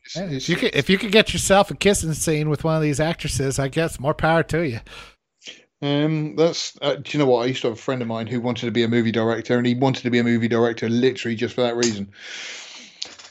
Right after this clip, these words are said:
Speaker 1: Anyway, <laughs> um, so yeah, basically Warner Brothers are gonna have to spend an awful amount of money because they have now disowned Ezra, haven't they? I mean, all reports are saying that they've broken all and cut all ties with him.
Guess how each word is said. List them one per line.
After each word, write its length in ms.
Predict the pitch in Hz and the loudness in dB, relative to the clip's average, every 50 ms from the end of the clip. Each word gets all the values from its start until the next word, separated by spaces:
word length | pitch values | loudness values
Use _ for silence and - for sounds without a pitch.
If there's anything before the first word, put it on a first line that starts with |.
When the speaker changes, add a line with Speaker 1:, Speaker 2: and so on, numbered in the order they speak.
| _ - - - | _ -20 -6 -2
Speaker 1:
Anyway, 300 | - 240 214 139 104 - - _ _ - | 2 2 2 2 0 -4 -8 _ _ -10
<laughs> 1120 | - - 403 415 392 403 440 440 - - - - - - - - _ - 175 196 202 - | -8 -6 -6 -6 -6 -6 -6 -8 -8 -8 -10 -12 -12 -18 -20 -20 _ -12 -6 -6 0 4
um, 300 | - 190 196 190 190 185 - - - - | 6 6 8 6 4 2 0 -8 -20 -12
so 360 | - - - 240 240 240 226 214 - _ - | -6 0 2 4 4 4 2 -2 -6 _ 0
yeah, 240 | 254 254 196 117 104 - | 2 2 2 2 -2 0
basically 340 | - 254 269 - - 180 151 | 0 0 0 0 -2 -4 -4
Warner 240 | 156 202 262 254 190 | -2 0 0 0 0
Brothers 300 | 151 131 113 120 120 139 | 0 -2 -2 -2 -6 -6
are 40 | 151 | -6
gonna 180 | - 143 170 | -6 -6 -4
have 180 | 175 208 208 202 | -4 -4 -6 -6
to 80 | - | -8
spend 400 | 165 - - - 165 131 123 117 - - _ _ _ _ _ | -12 -8 -4 -4 -4 -4 -4 -8 -10 -14 _ _ _ _ _
an 220 | 208 196 190 190 - _ _ _ _ _ _ _ | -8 -6 -6 -8 -12 _ _ _ _ _ _ _
awful 520 | - 254 247 226 214 - - 147 131 120 113 - - | 6 6 8 6 6 2 0 -2 -2 -2 -4 -6 -8
amount 380 | 131 139 139 143 143 131 - | -6 -2 -2 -2 -2 -4 -6
of 120 | 131 117 120 | -10 -8 -2
money 420 | 147 151 143 127 107 92 92 101 | 0 0 0 0 -4 -6 -8 -4
because 280 | 101 - 156 - 175 170 | -2 0 4 4 4 6
they 120 | 190 170 | 4 2
have 220 | 160 180 175 165 | 2 0 -2 -2
now 140 | 160 143 131 127 | -2 -2 -2 -2
disowned 460 | 120 120 120 160 147 139 127 120 110 | -4 -4 -2 -2 -2 -2 -2 -4 -4
Ezra, 300 | 107 107 104 101 113 113 | -6 -8 -6 -8 -4 -4
haven't 220 | 120 123 113 104 | -4 -4 -4 -6
they? 200 | 101 101 104 107 | -8 -6 -6 -6
I 40 | 107 | -4
mean, 200 | 107 117 117 117 | -4 -2 -4 -4
all 300 | 120 - 131 123 123 117 | -2 -2 -2 -2 0 0
reports 440 | 113 120 117 - 131 123 117 - - | 0 0 2 4 2 2 2 0 -2
are 40 | 110 | -2
saying 320 | - - 120 110 110 107 | 0 0 0 0 0 -2
that 120 | 104 107 | -2 -2
they've 180 | 107 110 113 107 | -2 -2 -2 0
broken 320 | - 120 113 117 - 113 | 0 0 0 0 0 0
all 180 | 117 113 113 110 | 0 2 2 2
and 120 | 110 110 | 0 0
cut 160 | - - 120 110 | 0 0 0 0
all 120 | 113 110 | 0 0
ties 300 | - - 127 127 120 104 | 0 2 2 2 2 0
with 100 | 104 101 98 | -2 -4 -6
him. 140 | 92 92 | -8 -10